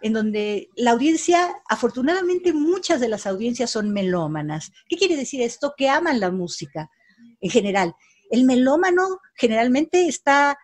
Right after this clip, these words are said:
atento, es curioso, quiere más, nunca, es insaciable, esa es la verdad. Entonces, en esta diversidad hay que procurar,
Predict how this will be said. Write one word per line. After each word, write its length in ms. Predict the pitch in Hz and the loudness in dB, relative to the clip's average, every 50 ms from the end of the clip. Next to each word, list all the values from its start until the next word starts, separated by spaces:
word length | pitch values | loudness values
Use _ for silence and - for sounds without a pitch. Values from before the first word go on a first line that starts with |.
| _ _ - | _ _ -4
atento, 880 | - 247 - _ 311 311 311 285 277 247 - _ - 233 220 202 202 - _ _ _ | -4 -4 -4 _ -2 -2 0 -2 -2 -4 -6 _ -4 -4 -4 -4 -6 -12 _ _ _
es 200 | - 269 262 - | -6 -6 -6 -6
curioso, 840 | - - 247 226 233 254 277 294 285 - - - 254 240 226 226 220 - _ - _ _ _ _ _ _ _ _ | -6 -6 -4 -2 0 0 0 0 -2 -4 -6 -4 -4 -2 -2 -4 -6 -10 _ -20 _ _ _ _ _ _ _ _
quiere 280 | - 285 302 320 320 277 | -2 0 0 2 2 0
más, 560 | 247 208 185 190 - - - - - - _ _ _ _ _ _ _ _ _ | 0 -2 -2 -4 -6 -6 -8 -10 -14 -18 _ _ _ _ _ _ _ _ _
nunca, 320 | - - - - - - - | -8 -8 -8 -6 -8 -8 -8
es 140 | - 285 - | -6 -6 -4
insaciable, 680 | 320 294 - 214 - - 170 160 160 160 160 170 180 - - | -4 -4 -4 -6 -8 -6 -6 -6 -6 -6 -8 -10 -12 -10 -8
esa 180 | 247 254 285 302 | -6 -4 -4 -4
es 60 | 277 | -4
la 100 | 254 208 | -4 -4
verdad. 320 | 190 165 151 151 151 - _ | -4 -4 -6 -6 -8 -8 _
Entonces, 600 | - 247 - 320 294 - 339 339 - - - _ _ _ _ _ _ _ _ _ _ _ | -6 -4 -2 -2 0 2 2 0 0 -2 -8 _ _ _ _ _ _ _ _ _ _ _
en 160 | - 185 226 | -8 -4 -4
esta 220 | 247 247 254 277 247 | -4 -4 -4 -4 -4
diversidad 680 | 233 220 220 214 208 - - 269 269 294 320 370 359 | -2 -2 -4 -4 -4 -4 -2 2 2 4 2 2 0
hay 180 | 285 277 285 - | -4 -6 -8 -12
que 380 | - 277 269 254 247 233 226 226 | -12 -12 -8 -8 -8 -8 -8 -6
procurar, 720 | - 233 240 233 233 233 233 233 233 233 277 - - - | -2 -2 -2 -2 -2 -2 0 2 2 2 2 0 -2 -8